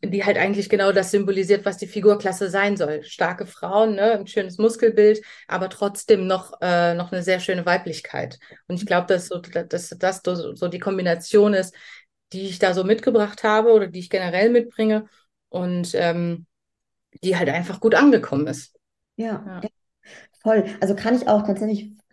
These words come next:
Speaker 2: total verstehen, weil genau das sehe ich auch in der Figurklasse. Ich finde, da stichst du auch ganz besonders heraus, wenn man dich auf der Bühne sieht.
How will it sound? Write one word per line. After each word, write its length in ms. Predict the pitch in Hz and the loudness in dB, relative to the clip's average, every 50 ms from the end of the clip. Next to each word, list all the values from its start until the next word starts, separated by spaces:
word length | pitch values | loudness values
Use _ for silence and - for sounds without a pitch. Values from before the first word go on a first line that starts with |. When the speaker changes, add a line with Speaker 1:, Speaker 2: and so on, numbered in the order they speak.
| _ _ | _ _
Speaker 2:
total 320 | - 214 202 214 202 196 196 | -10 -8 -2 0 2 2 2
verstehen, 420 | 196 190 - - - 214 240 220 | 0 -2 -2 0 0 2 4 4
weil 140 | 196 185 185 | 4 2 2
genau 260 | 185 185 185 185 190 | 0 0 0 0 0
das 200 | 190 190 196 - | 0 -2 -4 -2
sehe 120 | - 196 196 | 0 0 0
ich 140 | 196 - | 0 0
auch 160 | - 190 190 196 | 0 -2 -2 -2
in 80 | 175 | -4
der 120 | 165 170 170 | -6 -8 -6
Figurklasse. 640 | - 185 - - 180 180 180 - 180 180 180 185 175 | -6 -6 -6 -4 -6 -6 -6 -6 -8 -8 -6 -6 -6
Ich 140 | 175 - - | -6 -6 -4
finde, 220 | 190 190 180 185 | -4 -2 -2 -2
da 60 | 185 | -2
stichst 420 | 185 - - 226 208 208 - - - | -4 -2 -2 -2 -2 -2 -4 -6 -2
du 160 | 233 240 233 | 2 4 4
auch 280 | 175 160 156 - - | 4 4 2 0 -4
ganz 280 | - 180 190 208 208 - | -4 0 0 0 0 -2
besonders 440 | - 185 196 196 196 190 190 190 - | -4 -2 -2 -2 -2 -2 -4 -6 -8
heraus, 380 | 180 170 170 175 196 240 - | -8 -6 -2 -2 -2 -2 -2
wenn 100 | 196 175 | -4 -4
man 120 | 170 170 170 | -4 -4 -6
dich 140 | 170 175 185 | -6 -6 -8
auf 120 | 170 - | -10 -8
der 100 | - 175 | -6 -8
Bühne 300 | 180 180 190 185 180 175 | -6 -4 -2 -2 -2 -4
sieht. 320 | 180 - - 190 190 190 | -6 -6 -6 -6 -6 -6